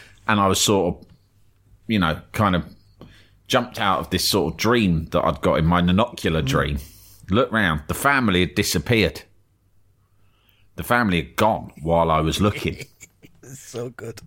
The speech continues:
Speaker 1: But the woman from the cafe had arrived with my toastie in
Speaker 2: Yeah.
Speaker 1: a paper bag. Takeaway.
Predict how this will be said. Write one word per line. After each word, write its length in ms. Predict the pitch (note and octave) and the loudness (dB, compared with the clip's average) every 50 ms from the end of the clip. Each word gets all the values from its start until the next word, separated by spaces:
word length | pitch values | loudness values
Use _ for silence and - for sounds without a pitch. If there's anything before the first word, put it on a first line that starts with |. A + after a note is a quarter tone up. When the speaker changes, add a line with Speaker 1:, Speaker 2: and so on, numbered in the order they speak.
| - - | -6 -2
Speaker 1:
But 220 | - G#2+ F#2+ - | 0 0 0 0
the 180 | - G2 G2 G#2 | 0 2 2 4
woman 360 | A#2 C3 C3+ B2 A2 G2+ G2+ | 4 2 4 2 2 2 0
from 200 | F2 A2 G#2 G2+ F#2+ | 0 0 2 2 2
the 80 | F#2+ | 0
cafe 480 | - - C#3 C#3 C#3 - - F2+ E2+ F2 | 0 2 0 0 0 0 0 0 2 2
had 160 | E2+ F#2 E2 | 2 2 2
arrived 320 | F2+ E2+ F2 E2+ F2 D#2+ E2 | 2 4 4 4 2 2 0
with 120 | G2 F2 D#2+ | 0 0 2
my 140 | F#2+ F#2 F#2 | 2 2 2
toastie 600 | - - B2+ A#2 A2 - - - - D2+ C#2+ C#2+ - _ - | 2 0 0 2 0 0 -2 -2 -4 -4 -4 -6 -12 _ 0
in 420 | F3+ F3+ F3 C#3 A2+ C3 C#3+ D3+ - - | 2 2 4 2 2 0 -2 -2 -6 -8
Speaker 2:
Yeah. 260 | G#3+ F3+ F3 D#3+ D3 - - - - - _ - - | -6 -4 -4 -4 -6 -8 -16 -20 -20 -20 _ -8 -8
Speaker 1:
a 60 | A2+ | -6
paper 320 | - - B2+ A#2+ A2+ - C3+ | -2 0 0 0 0 -2 -4
bag. 460 | A#2+ - G3 C#4+ C#4 - - - - _ _ _ _ - | -2 0 0 0 0 -2 -6 -14 -20 _ _ _ _ -4
Takeaway. 560 | - G3 - - - - G2 E2 C#2 - | -2 -2 -2 -2 -2 -2 0 0 0 -2